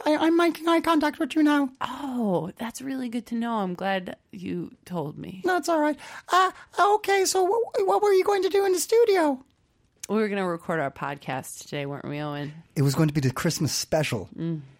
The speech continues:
Speaker 1: It was like, it, this was, this was our gift to everybody at Christmas, but it, it looks like we can't even get to the studio now.
Speaker 2: No.
Speaker 1: "Oh, I'm sorry to hear that. Well, now that you're here, you might as well wait out the worst of the storm.
Speaker 2: <laughs>
Speaker 1: Maybe we can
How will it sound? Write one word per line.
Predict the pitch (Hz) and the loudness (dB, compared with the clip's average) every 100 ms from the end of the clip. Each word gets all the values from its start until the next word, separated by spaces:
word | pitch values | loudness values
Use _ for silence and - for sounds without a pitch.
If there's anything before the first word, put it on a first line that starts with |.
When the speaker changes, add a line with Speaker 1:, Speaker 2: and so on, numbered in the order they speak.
| _ | _
Speaker 1:
It | 143 | -4
was | 131 151 | -2 -2
like, | 147 139 - | -2 -6 -10
it, | 190 | -4
this | 175 165 | -2 0
was, | 165 - 156 | -2 -4 -12
this | 151 170 165 | -6 -4 -2
was | 156 147 - | -4 -6 0
our | 165 156 | 0 0
gift | 127 165 156 | 0 -2 0
to | 156 | -2
everybody | 139 131 135 139 | 0 0 0 -2
at | |
Christmas, | - 165 - - | -2 -4 -4 -2
but | 151 | 0
it, | 147 - | 0 0
it | 175 | 2
looks | 214 247 | 2 2
like | 196 160 | 0 0
we | 160 | -4
can't | 175 202 | -2 0
even | 180 165 | 0 0
get | 143 190 | 0 -2
to | 165 | -2
the | |
studio | 139 - 247 269 185 127 | -4 0 4 4 4 2
now. | 120 101 107 - | 0 -4 -8 -12
Speaker 2:
No. | 160 160 147 147 147 160 - _ _ _ _ _ | -10 -8 -6 -8 -10 -14 -20 _ _ _ _ _
Speaker 1:
"Oh, | 381 381 339 | -2 2 4
I'm | 320 | 2
sorry | 294 403 415 392 | 2 2 0 0
to | 359 | 0
hear | 370 403 | 2 2
that. | 370 349 330 - - - - | 2 0 -2 -8 -20 -10 -2
Well, | 440 440 427 - _ _ _ | 2 2 -2 -10 _ _ _
now | 415 453 | -2 0
that | 427 392 | 4 4
you're | 370 | 2
here, | 311 381 349 | 2 2 2
you | 359 | 2
might | 381 392 | 2 0
as | 339 | 0
well | 359 | 0
wait | 359 359 349 | 2 0 0
out | 370 | -2
the | - | -2
worst | 330 359 - | -2 -2 -4
of | 294 | -6
the | 302 | -6
storm. | - 392 359 349 320 269 226 - 254 | -2 2 2 4 2 0 -4 -4 -6
Speaker 2:
<laughs> | - _ | -8 _
Speaker 1:
Maybe | 403 453 440 415 | 2 6 8 8
we | 415 | 4
can | 403 370 | 2 0